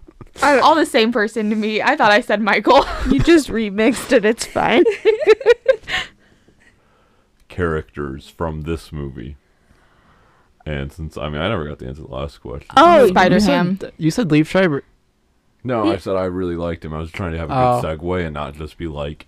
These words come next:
Speaker 3: "Next question."
Speaker 4: All right, we'll give your
Speaker 2: Okay,
Speaker 4: answer
Speaker 2: well,
Speaker 4: real
Speaker 2: it's too
Speaker 4: quick
Speaker 2: bad.
Speaker 4: on
Speaker 2: That's
Speaker 4: it.
Speaker 2: your
Speaker 3: Late. It's
Speaker 2: answer.
Speaker 3: too late. Um, yeah, give me my answer.
Speaker 1: It's not too late. We have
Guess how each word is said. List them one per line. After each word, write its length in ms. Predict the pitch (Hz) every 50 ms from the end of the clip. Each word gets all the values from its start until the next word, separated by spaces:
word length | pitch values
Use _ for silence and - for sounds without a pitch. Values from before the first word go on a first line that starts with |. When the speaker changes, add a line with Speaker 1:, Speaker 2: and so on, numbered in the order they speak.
| _ -
Speaker 3:
"Next 340 | 80 78 73 71 - -
question." 680 | - - 76 71 69 67 - - 82 78 78 76 78 80 - _ _ _ _ _ _ _ _ _ _ _ _ _ _ _ _ _ _ _ -
Speaker 4:
All 80 | 156 135
right, 120 | 131 127 117
we'll 200 | 123 127 127 123
give 180 | - 131 123 127
your 80 | 131
Speaker 2:
Okay, 120 | 123 123 120
Speaker 4:
answer 100 | - -
Speaker 2:
well, 80 | - 247
Speaker 4:
real 40 | 240
Speaker 2:
it's 100 | - -
too 60 | -
Speaker 4:
quick 100 | 240 240
Speaker 2:
bad. 120 | 226 208
Speaker 4:
on 60 | 202 202
Speaker 2:
That's 160 | 208 - -
Speaker 4:
it. 20 | 240
Speaker 2:
your 60 | -
Speaker 3:
Late. 60 | -
It's 200 | 202 202 202 -
Speaker 2:
answer. 140 | 180 180 208
Speaker 3:
too 60 | -
late. 200 | 76 73 71 - -
Um, 200 | - 80 80 76 78
yeah, 220 | 78 78 73 71 - - -
give 100 | - -
me 120 | 82 76 76
my 140 | 73 71
answer. 220 | 71 69 - - -
Speaker 1:
It's 100 | - -
not 180 | 277 262 -
too 160 | - - 262 240
late. 220 | 233 240 - -
We 140 | 196 240 240
have 280 | 240 240 226 202 208